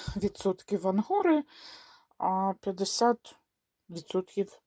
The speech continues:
неізвісно чого. Е, я колись купляла триста грам. Е, тут довжина була тисяча п'ятсот метрів на сто грам.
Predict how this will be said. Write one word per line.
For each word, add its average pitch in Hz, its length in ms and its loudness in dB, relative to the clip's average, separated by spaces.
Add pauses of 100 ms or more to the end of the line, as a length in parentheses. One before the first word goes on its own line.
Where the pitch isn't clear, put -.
неізвісно 160 560 -6
чого. 214 480 -4 (1900)
Е, 220 300 10 (360)
я 254 160 4
колись 233 360 2
купляла 208 520 0
триста 196 460 -2
грам. 170 680 -2 (1300)
Е, 202 340 -2 (140)
тут - 380 -2
довжина 202 760 2 (600)
була 196 480 4 (1500)
тисяча 202 380 0
п'ятсот - 680 -2
метрів 185 480 2
на 185 180 -2
сто - 220 -4
грам. 214 520 4